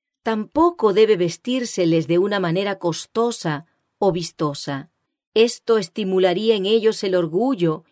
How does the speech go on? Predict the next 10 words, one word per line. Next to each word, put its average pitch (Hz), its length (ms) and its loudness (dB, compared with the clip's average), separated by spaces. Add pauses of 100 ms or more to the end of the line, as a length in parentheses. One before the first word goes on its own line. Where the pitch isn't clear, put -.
y 226 120 -2
despertaría 214 760 0
la 247 100 2
envidia 220 460 0
en 208 120 -2
el 175 160 -2
corazón 190 580 0
de 214 80 -2
sus 170 240 -8
compañeros. 143 960 -6